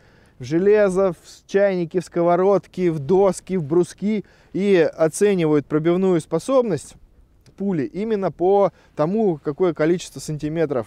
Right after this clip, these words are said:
или миллиметров того или иного материала она пробивает. И потом они это пытаются интерполировать на биоцель. На самом деле она вообще ни о чем не говорит. В том плане,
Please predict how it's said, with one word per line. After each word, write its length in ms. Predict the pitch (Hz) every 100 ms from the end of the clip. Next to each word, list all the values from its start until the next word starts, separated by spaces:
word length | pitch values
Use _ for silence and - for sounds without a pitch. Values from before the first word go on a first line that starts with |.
| - - _ -
или 180 | 151
миллиметров 640 | 147 143 160 220 208 165 - _ _ _
того 260 | 147 165 175
или 100 | 156
иного 220 | 156 151
материала 500 | 139 147 170 196 165
она 180 | 156 165
пробивает. 600 | 160 156 180 175 117 127
И 60 |
потом 360 | - 156 262 247
они 160 | 160 180
это 240 | 185 143
пытаются 540 | 135 - 170 160 - - _ _ _ _ -
интерполировать 880 | 156 160 156 160 196 202 190 151 -
на 540 | 143 160 165 156 127 - -
биоцель. 680 | 135 170 180 - 185 151 - -
На 120 | 113 139
самом 340 | 214 226 214
деле 400 | 202 190 156 98
она 240 | 151 175 180
вообще 500 | 170 - 208 190 143
ни 100 | 147
о 100 | 147
чем 200 | 180 160
не 80 | 143
говорит. 440 | 160 175 175 120 _ _ _
В 60 | -
том 180 | 160
плане, 420 | 175 220 220 147